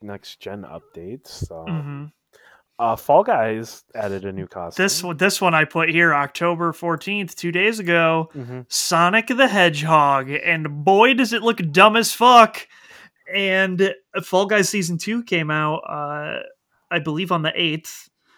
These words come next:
Speaker 2: uh, which I have not played yet. People seem to be enjoying it,
Speaker 1: Hmm.
Speaker 2: but I would buy the Sonic costume
Speaker 1: <laughs>
Speaker 2: because it is so stupid, but it costs ten crowns, and I do not have ten crowns. I have not won ten times.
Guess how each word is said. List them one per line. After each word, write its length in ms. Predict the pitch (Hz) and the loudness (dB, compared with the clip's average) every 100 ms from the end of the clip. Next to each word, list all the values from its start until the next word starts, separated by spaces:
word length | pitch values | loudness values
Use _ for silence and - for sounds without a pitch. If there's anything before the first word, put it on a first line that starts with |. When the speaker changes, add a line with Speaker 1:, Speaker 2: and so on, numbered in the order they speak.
| _ _ - | _ _ -4
Speaker 2:
uh, 200 | 147 139 | -4 -2
which 180 | 143 156 | -4 -2
I 80 | |
have 120 | 143 147 | -2 0
not 200 | 151 - | -2 -2
played 260 | 143 139 | -6 -4
yet. 160 | 151 - | -6 -6
People 240 | 151 143 | -8 -8
seem 200 | 135 147 | -10 -10
to 80 | 131 | -8
be 140 | 147 | -8
enjoying 440 | 147 135 151 151 160 | -6 -4 -2 -2 -2
it, 180 | 175 - | -4 -4
Speaker 1:
Hmm. 100 | 190 | 0
Speaker 2:
but 280 | 160 156 - _ _ _ | 0 0 -6 _ _ _
I 200 | 175 185 | 4 4
would 240 | 269 302 185 | 6 2 8
buy 220 | 220 220 | 10 10
the 160 | 180 196 | 6 2
Sonic 520 | - 208 202 196 - | 2 2 2 0 0
costume 800 | 196 196 180 - 147 131 190 185 - 175 196 185 - | 6 6 6 0 -6 -6 -6 -8 -10 -12 -12 -12 -14
Speaker 1:
<laughs> 440 | - - - _ | -20 -20 -20 _
Speaker 2:
because 260 | 220 196 180 | 0 2 2
it 80 | |
is 120 | 202 - | 2 2
so 340 | - 208 208 | 2 4 4
stupid, 560 | 214 - 202 202 226 196 | 2 0 -2 0 0 0
but 100 | 185 | 0
it 60 | 175 | 2
costs 320 | 180 151 - | 2 2 -2
ten 400 | - - 208 220 | -4 2 2 0
crowns, 640 | 220 220 202 202 165 120 117 | -4 0 2 2 0 -2 -8
and 100 | 147 | -4
I 100 | 156 | -4
do 160 | 165 180 | -4 -2
not 260 | 185 185 | 0 2
have 200 | 180 165 | 0 -2
ten 240 | - 180 165 | -4 -4 -4
crowns. 420 | 185 180 165 131 | -2 -2 -2 -4
I 60 | |
have 100 | 135 | -8
not 260 | 147 160 160 | -4 -6 -6
won 240 | 156 151 | -6 -8
ten 300 | 151 160 151 | -8 -8 -8
times. 580 | 156 170 160 180 233 254 | -6 -4 -4 -4 -8 -10